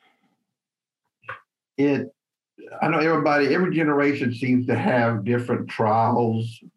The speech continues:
um, that they go through. And I know that it, for my life and my generation,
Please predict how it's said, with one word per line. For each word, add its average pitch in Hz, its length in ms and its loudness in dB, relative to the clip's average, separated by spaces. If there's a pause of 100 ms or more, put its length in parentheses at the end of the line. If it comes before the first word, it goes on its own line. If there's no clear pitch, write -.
um, 95 600 -2 (880)
that 113 140 0
they 110 180 2
go 110 340 0
through. 87 640 -2 (1200)
And 117 400 0 (1300)
I 170 140 0
know 170 220 4
that 131 300 2
it, 143 100 -4 (440)
for 127 140 0
my 170 180 2
life 127 380 0
and 117 120 2
my 147 140 2
generation, 117 880 0